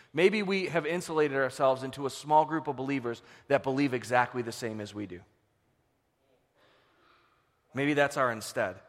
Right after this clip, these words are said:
So that we don't ever get asked about the hope that's in us by somebody who doesn't have that hope.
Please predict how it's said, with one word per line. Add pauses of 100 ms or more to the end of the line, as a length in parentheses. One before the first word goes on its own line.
(3500)
So
that
we
don't
ever
get
asked
about
the
hope
that's
in
us
by
somebody
who
doesn't
have
that
hope.